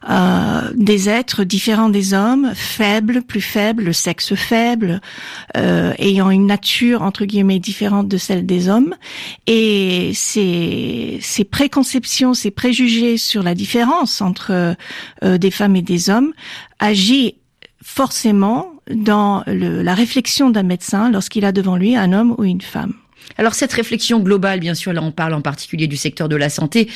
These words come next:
Speaker 2: mais elle s'inscrit tout un, dans un processus socio-, sociologique et historique qui est lié en particulier, Jennifer Marchant, à,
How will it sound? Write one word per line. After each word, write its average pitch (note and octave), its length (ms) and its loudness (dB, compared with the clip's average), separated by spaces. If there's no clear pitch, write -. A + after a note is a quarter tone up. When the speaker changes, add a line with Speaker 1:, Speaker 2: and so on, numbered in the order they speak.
Speaker 2:
mais E3+ 100 2
elle E3+ 100 0
s'inscrit F#3+ 440 -2
tout G#3+ 220 -2
un, F3+ 240 0
dans E3 280 0
un D3 60 2
processus F3 520 -2
socio-, - 260 0
sociologique F#3+ 760 0
et E3 40 0
historique F3 560 -2
qui - 140 -2
est G3+ 60 4
lié G#3 240 2
en C4+ 120 0
particulier, G3+ 540 -2
Jennifer G3+ 400 0
Marchant, F#3+ 460 0
à, F3 160 0